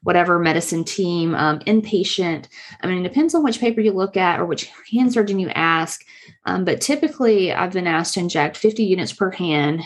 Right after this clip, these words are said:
um, divided and injected at each web space. So that way, you order a bottle of Botox. It has a hundred units.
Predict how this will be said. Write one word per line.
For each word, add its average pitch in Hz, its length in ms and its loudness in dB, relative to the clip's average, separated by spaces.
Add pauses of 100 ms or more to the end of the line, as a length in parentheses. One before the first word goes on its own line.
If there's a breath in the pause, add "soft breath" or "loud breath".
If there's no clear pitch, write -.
(140)
um, 165 320 -2
divided 151 680 2 (260 loud breath)
and 175 140 -2
injected 170 420 0
at 139 160 -4
each - 260 -2
web 151 320 0
space. - 560 -4 (180 loud breath)
So 156 500 -2 (400 loud breath)
that 220 240 2
way, 196 500 2 (140)
you 185 180 0
order 202 580 2 (100)
a - 100 -8
bottle 180 260 0
of 214 80 2
Botox. 175 540 0
It 147 80 -4
has 147 200 -4
a 151 40 -4
hundred 202 400 0
units. 170 500 0